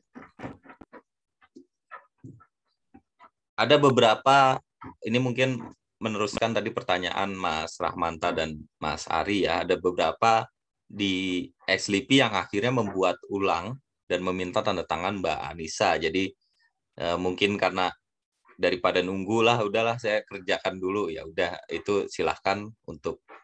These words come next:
eh, melakukan hal tersebut. Tapi pada intinya kami sudah men-, mencoba membuat, eh,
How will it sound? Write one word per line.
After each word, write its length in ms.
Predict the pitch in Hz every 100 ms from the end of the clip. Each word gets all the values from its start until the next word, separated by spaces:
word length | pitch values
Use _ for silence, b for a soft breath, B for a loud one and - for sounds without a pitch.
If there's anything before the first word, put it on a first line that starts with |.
| _
eh, 160 | 78 78
melakukan 480 | 82 76 90 - 85
hal 160 | 82
tersebut. 480 | 78 - 78 76 -
Tapi 400 | 82 117 104 - _
pada 240 | 92 87
intinya 240 | 87 101 110
kami 320 | 98 113 113 - b b b -
sudah 320 | 101 101 101 92
men-, 320 | 98 95 - _
mencoba 720 | 113 107 131 131 113 90 110 135 _ - -
membuat, 480 | 92 90 92 104 - - _ - - _ _ _ _ _ _ -
eh, 260 | 90 90